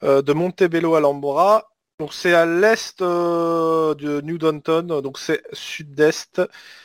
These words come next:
et, euh, euh, nord-est. Et, euh, plus au nord-est encore de ça, c'est six, normalement je crois que c'est Duarte.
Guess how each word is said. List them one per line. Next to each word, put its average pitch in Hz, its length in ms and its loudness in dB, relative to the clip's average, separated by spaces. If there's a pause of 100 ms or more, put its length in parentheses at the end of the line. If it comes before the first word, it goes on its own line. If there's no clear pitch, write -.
(380)
et, 156 160 0
euh, 139 540 2
euh, 143 40 4
nord-est. 170 640 0 (260)
Et, 170 180 -2
euh, 147 140 2
plus 180 300 -6
au 175 100 4
nord-est 170 380 0
encore 160 240 -2
de 151 100 -4
ça, 180 300 0
c'est - 200 -8
six, - 520 -12
normalement 160 440 -2
je - 80 -8
crois 175 120 0
que - 60 -6
c'est 156 80 -4
Duarte. - 460 -6